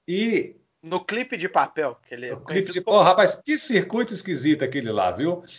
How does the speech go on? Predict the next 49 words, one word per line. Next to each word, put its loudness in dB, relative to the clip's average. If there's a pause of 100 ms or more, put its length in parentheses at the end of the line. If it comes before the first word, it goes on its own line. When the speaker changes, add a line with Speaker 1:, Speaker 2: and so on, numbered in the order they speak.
(240)
Speaker 1:
Ele 2
parece 6
um -4
clipe 0
de -4
papel 4
daqueles 2
antigos, 0
não 4
é 6
aquele 2
que -10
tem 2
aquela 6
ponta, 0
não. 0
Ele -4
tá 4
redondo 2
embaixo 4
e 0
redondo 0
em 0
cima, -8 (120)
né? -6 (920)
É, -10
deixa -6
eu -2
ver -4
aqui, -8
é, -4
porque -12
aquela -4
tá -6
aparecendo. -2 (300)
Agora, 8 (120)
aquela 4
Speaker 2:
É 0
Speaker 1:
curva 4
Speaker 2:
dois 6
Speaker 1:
lá 2
Speaker 2:
cotovelo. 0 (220)
Speaker 1:
Dois 2
cotovelos, 2
exatamente, 2
bicho, 0
que -12
curva 4
fechada. 2